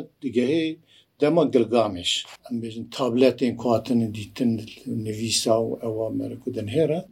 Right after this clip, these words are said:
یعنی دەنگی دەنگبیژی ji wê taxê de bilim bî û hatiye heta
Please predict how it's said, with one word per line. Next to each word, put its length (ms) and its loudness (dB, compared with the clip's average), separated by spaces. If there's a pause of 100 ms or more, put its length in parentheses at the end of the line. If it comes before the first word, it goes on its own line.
یعنی 260 -4 (260)
دەنگی 340 2 (140)
دەنگبیژی 640 -4
ji 120 -6
wê 80 4 (100)
taxê 340 -4
de 100 -2 (380)
bilim 300 -2
bî 160 -10
û 100 -10
hatiye 320 -8
heta 220 -12